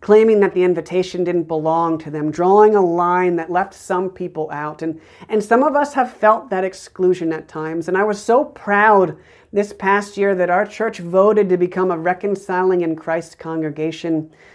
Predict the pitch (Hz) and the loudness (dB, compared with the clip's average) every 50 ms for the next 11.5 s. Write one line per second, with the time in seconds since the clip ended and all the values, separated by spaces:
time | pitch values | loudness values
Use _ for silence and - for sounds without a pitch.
0 | _ _ _ _ - - 202 202 208 208 208 190 196 214 220 220 214 202 208 220 | _ _ _ _ -14 -4 0 0 0 0 2 2 2 2 2 2 2 2 2 2
1 | 202 185 208 202 175 185 208 214 202 - - 202 196 202 - - - 196 208 202 | 0 0 -2 -4 -2 -2 -4 -4 -6 -6 -8 -8 -8 -8 -12 -8 -6 -4 -4 -4
2 | 196 190 180 180 185 185 180 185 185 165 156 - - 165 185 190 185 170 165 170 | -4 -2 0 2 2 2 2 2 0 0 -2 -8 -4 0 4 4 4 4 2 0
3 | 180 180 190 190 190 - - - _ - - _ - 190 190 190 180 165 156 160 | 0 0 -2 -2 -4 -8 -16 -20 _ -20 -20 _ -10 -4 -2 0 0 0 0 -2
4 | 160 156 160 160 - - - - 180 185 180 156 156 156 156 - 151 - - - | -4 -4 -6 -8 -14 -20 -14 -8 -6 -4 -4 -4 -6 -8 -10 -12 -14 -14 -4 2
5 | 226 226 226 170 175 165 160 151 156 - _ _ _ _ _ _ _ _ _ - | 4 4 4 4 2 0 0 -2 -2 -6 _ _ _ _ _ _ _ _ _ -10
6 | - 180 175 175 180 180 170 165 160 156 160 156 - - 151 147 143 _ _ _ | -6 -4 -2 -2 -4 -4 -6 -4 -4 -4 -6 -8 -12 -12 -12 -12 -12 _ _ _
7 | - - - _ _ _ _ _ _ _ _ _ _ _ _ _ _ _ _ _ | -20 -20 -20 _ _ _ _ _ _ _ _ _ _ _ _ _ _ _ _ _
8 | _ _ _ _ _ _ _ _ _ _ _ _ _ _ _ _ _ _ _ _ | _ _ _ _ _ _ _ _ _ _ _ _ _ _ _ _ _ _ _ _
9 | _ _ _ _ - 196 220 233 262 254 220 196 196 190 180 180 - 170 165 170 | _ _ _ _ -2 0 2 2 2 2 2 2 4 2 2 2 -2 -8 -6 -4
10 | 175 165 147 139 127 123 - _ - 147 147 156 151 - - - - 165 156 156 | -4 -4 -4 -6 -10 -14 -18 _ -14 -10 -8 -6 -8 -8 -10 -10 -6 -4 -4 -4
11 | 151 135 143 147 143 139 135 131 123 127 | -4 -6 -6 -8 -8 -6 -8 -10 -12 -14